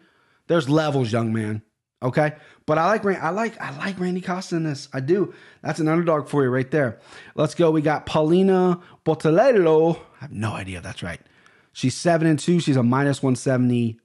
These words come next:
favorite versus Lauren Mueller, who is a plus one forty. She is five one. Five and one and oh. <sighs>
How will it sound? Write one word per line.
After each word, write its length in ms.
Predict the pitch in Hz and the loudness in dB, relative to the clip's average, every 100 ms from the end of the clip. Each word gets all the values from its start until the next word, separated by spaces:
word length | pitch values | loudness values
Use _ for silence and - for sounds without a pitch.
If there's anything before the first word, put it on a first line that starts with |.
| _ | _
favorite 400 | 147 143 139 120 | 0 2 0 -2
versus 320 | 120 120 110 | -4 -4 -2
Lauren 280 | 135 143 131 | 0 2 4
Mueller, 420 | 131 123 113 110 | 4 2 -2 -6
who 120 | 113 | -8
is 80 | 107 | -8
a 60 | |
plus 280 | 95 131 123 | -6 -6 -4
one 100 | 131 | -4
forty. 320 | 117 123 123 113 | -2 -4 -4 -6
She 160 | 113 | -8
is 120 | 127 | -12
five 420 | - - 110 120 101 | -10 -6 -4 -4 -6
one. 440 | 110 107 92 104 _ - - - _ _ | -10 -8 -10 -14 _ -20 -20 -20 _ _
Five 260 | 170 190 | -2 2
and 100 | 170 | 2
one 140 | 170 160 | 2 2
and 100 | 143 | 2
oh. 380 | 156 170 175 - - _ _ _ _ _ _ | 2 2 0 -6 -20 _ _ _ _ _ _
<sighs> 40 | _ | _